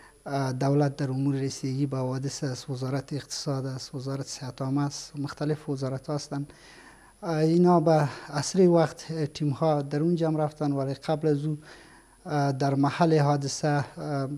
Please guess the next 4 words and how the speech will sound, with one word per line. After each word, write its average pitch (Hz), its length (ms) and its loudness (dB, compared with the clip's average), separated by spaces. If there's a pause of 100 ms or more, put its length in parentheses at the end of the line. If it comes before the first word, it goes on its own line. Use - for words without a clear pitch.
(100)
نیروهای 143 760 2
امنیتی 139 520 -2
ما 135 220 0
مجاهدین 131 640 -2